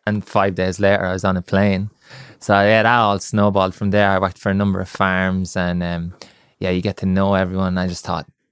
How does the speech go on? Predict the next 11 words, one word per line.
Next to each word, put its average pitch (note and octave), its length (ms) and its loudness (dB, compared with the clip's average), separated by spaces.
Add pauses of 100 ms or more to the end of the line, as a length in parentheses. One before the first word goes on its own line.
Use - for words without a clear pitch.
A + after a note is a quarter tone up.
(440)
the F#2 120 -2
racing F#2+ 440 -2
scene F2+ 300 -4
out F2 200 -4
here, F#2 200 -2
the F2+ 100 -8
sales F#2 420 -4
scene, F#2+ 280 -4
like, F2+ 160 -8
it's - 200 -12
just, - 280 -10